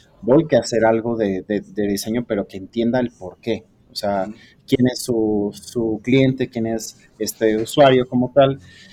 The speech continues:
Speaker 1: Y es súper interesante porque tú, como tú bien dices, mucha de la experiencia que se vive desde la,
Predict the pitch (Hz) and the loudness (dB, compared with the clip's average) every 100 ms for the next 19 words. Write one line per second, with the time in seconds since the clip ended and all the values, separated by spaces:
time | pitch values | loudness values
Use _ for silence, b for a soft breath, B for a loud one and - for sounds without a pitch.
0 | B - 135 156 202 190 143 127 123 220 | B 2 2 4 4 4 4 2 0 0
1 | 208 117 110 113 110 120 123 123 127 120 | 0 -2 -4 -4 -4 -2 -2 0 -2 -2
2 | - 123 123 120 127 123 123 131 127 123 | -2 -2 0 2 2 2 -2 -4 -2 -2
3 | - 131 127 117 110 107 - 113 113 - | 0 2 4 4 2 0 -6 -4 -2 -4
4 | 131 123 - 107 110 117 117 104 104 98 | -8 -8 -8 -4 -2 -2 -4 -4 -2 0
5 | 95 - | 0 -4